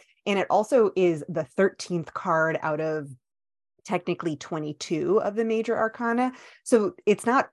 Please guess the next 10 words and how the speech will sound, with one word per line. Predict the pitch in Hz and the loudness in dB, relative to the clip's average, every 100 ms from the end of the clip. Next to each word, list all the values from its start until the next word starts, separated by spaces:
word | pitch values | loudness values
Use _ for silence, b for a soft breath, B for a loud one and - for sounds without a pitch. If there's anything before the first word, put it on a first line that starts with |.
| - | 2
over. | 190 202 - - - | 4 4 2 -8 -6
Like, | 151 - | -8 -4
things | 202 208 214 | -2 0 -2
don't | 190 180 175 - - | 2 2 0 -6 -4
end | 180 170 165 147 | -2 0 -2 -4
with | 160 143 131 | -6 -6 -6
death. | 170 143 - - | -4 -2 -4 -6
They | 165 | -6
just | 156 147 - | -4 -8 -8
transition. | - 147 143 - - - - 170 | -8 -8 -8 -8 -12 -10 -10 -10